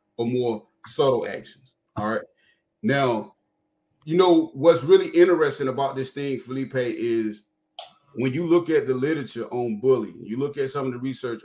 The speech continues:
on bullying, right? And some of, like, what the global statistics are saying. Um, depending on,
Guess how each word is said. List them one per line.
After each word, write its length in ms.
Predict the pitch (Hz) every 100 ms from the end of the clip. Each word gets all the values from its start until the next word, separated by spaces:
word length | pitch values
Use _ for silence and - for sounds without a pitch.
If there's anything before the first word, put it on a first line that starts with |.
| -
on 200 | 110 101
bullying, 420 | 107 107 90 90
right? 260 | 98 104 -
And 80 | 98
some 260 | - 113
of, 100 | 104 -
like, 260 | 104 101 -
what 160 | 98
the 80 | 104
global 380 | 101 117 117 113
statistics 640 | - 101 - 113 - 101 -
are 60 |
saying. 420 | - 113 107 87 - _ _ _ _ _
Um, 340 | 110 101 95 - _ _ _ _ _ - - _ _ _ _ _ _ _ _ _ _ _ _ -
depending 500 | - 151 175 165 160
on, 520 | 147 143 135 131 127